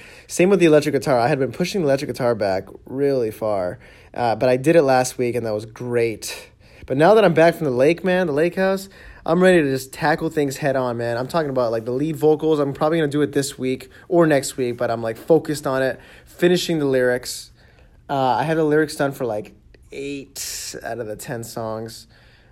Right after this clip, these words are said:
Um, I care so much about the lyrics, man. It's like, what are you saying, man? What are you trying to say here?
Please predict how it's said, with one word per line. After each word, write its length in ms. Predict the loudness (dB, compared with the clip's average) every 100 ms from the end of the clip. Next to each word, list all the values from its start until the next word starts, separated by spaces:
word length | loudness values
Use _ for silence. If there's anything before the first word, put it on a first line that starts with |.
| -16
Um, 400 | -10 -8 -8 -8
I 120 | -6 -6
care 260 | -4 -4
so 180 | -4 -8
much 200 | -8 -10
about 120 | -14
the 80 | -12
lyrics, 320 | -10 -10 -12
man. 140 | -14 -14
It's 120 | -14
like, 120 | -10
what 100 | -10
are 40 |
you 100 | -10
saying, 420 | -12 -12 -12 -12 -12
man? 160 | -12
What 60 | -12
are 60 |
you 40 | -12
trying 180 | -12 -14
to 60 |
say 300 | -8 -6 -4
here? 320 | -6 -10 -12